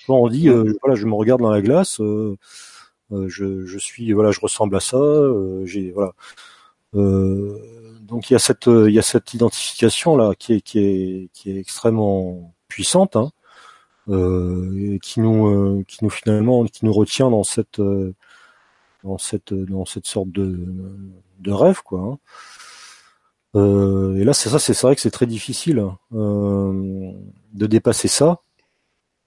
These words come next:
Speaker 1: même si, euh, même si on a, euh, déjà eu des, des, voilà, des expériences. Euh,
Speaker 2: Le, là, là, c'est, de toute façon, là, tu, tu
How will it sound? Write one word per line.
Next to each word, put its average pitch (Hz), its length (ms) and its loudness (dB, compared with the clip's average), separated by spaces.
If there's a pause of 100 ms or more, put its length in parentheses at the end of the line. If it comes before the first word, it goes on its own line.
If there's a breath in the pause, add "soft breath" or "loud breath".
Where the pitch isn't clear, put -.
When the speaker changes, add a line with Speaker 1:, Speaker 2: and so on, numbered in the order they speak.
(1400)
Speaker 1:
même 156 280 4
si, 156 400 0
euh, 110 440 6
même 135 180 2
si - 240 -6
on 123 160 2
a, 123 140 4
euh, 98 800 0
déjà 95 240 -4
eu 139 160 -4
des, 104 240 0
des, 90 300 -8
voilà, 107 180 -6
des 92 120 -8
expériences. 120 640 -2 (1080 soft breath)
Euh, 50 40 -20 (840)
Speaker 2:
Le, 101 400 0 (420)
là, 120 220 2
là, 107 160 0 (120)
c'est, 90 100 -18
de - 40 -16
toute - 560 -20
façon, 107 320 -6
là, 104 160 0
tu, 92 320 -12
tu - 160 -20